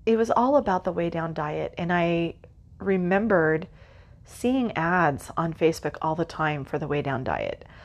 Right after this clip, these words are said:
I was very attracted to it because it was the first time that I had considered God in the equation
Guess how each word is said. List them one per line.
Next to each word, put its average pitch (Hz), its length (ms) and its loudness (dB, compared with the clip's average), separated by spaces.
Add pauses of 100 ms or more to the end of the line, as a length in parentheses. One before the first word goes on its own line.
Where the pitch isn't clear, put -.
(240)
I 202 40 4
was 202 140 4
very 202 380 4
attracted 175 760 -2
to - 220 -6
it 135 360 -4 (640)
because 196 360 0
it 190 80 2
was 180 160 0
the 190 80 -2
first 208 340 -2
time 180 240 0
that 175 100 2
I - 140 2
had 165 240 -4
considered 160 840 -2 (1700)
God 165 320 6
in 160 120 -2
the 156 120 -2
equation 147 680 -2